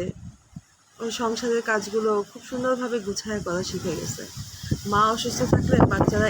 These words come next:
এমনিতেই না কাজ পাগল হয়ে যায়। ও স্কুল থেকে আসতো, এসে ওর প্রথম কাজ ছিল যে আমি দুপুরে খাইছি কিনা।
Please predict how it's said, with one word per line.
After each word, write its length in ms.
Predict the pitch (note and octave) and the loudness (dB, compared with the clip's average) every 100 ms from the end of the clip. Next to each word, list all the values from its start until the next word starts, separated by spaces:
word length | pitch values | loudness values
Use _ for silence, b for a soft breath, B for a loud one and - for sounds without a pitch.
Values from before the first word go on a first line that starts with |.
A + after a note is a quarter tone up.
| - | 2
এমনিতেই 520 | A3+ A#3 A#3 B3 A#3+ | 2 4 2 2 0
না 160 | B3 G#3+ - - - - - - - - - | 0 -2 -4 -10 -14 -18 -20 -20 -20 -20 -8
কাজ 160 | F#3+ | 0
পাগল 320 | - - - - | 4 6 8 6
হয়ে 220 | - - | 6 4
যায়। 200 | G2+ - - - - - - B A4+ A4+ B | 2 -6 -8 -8 -6 -4 2 B 2 -6 B
ও 40 | G3+ A#3+ | 0 2
স্কুল 240 | A3+ - A#3 | 0 -4 -2
থেকে 220 | C4 A3 | 0 0
আসতো, 420 | G#3+ G#3+ - G3 F#3 - _ _ - - - - - - - - - - | -2 -2 -6 -4 -4 -6 _ _ -20 -20 -20 -20 -20 -20 -20 -20 -18 -4
এসে 200 | A3+ B3+ | 0 2
ওর 120 | A#3 A3+ | 2 2
প্রথম 260 | A3 A#3 | -2 -2
কাজ 200 | A3 A3 G#3+ | -2 0 0
ছিল 200 | - G#3+ G#3 | -2 0 2
যে 100 | G#3+ | 2
আমি 160 | G3 G#3 | 0 0
দুপুরে 320 | F#3+ F#3+ F#3 | -2 -2 -2
খাইছি 340 | G3 F3+ F3+ D#3+ | 0 -2 -2 -8
কিনা। 260 | D#3+ C3+ | -8 -10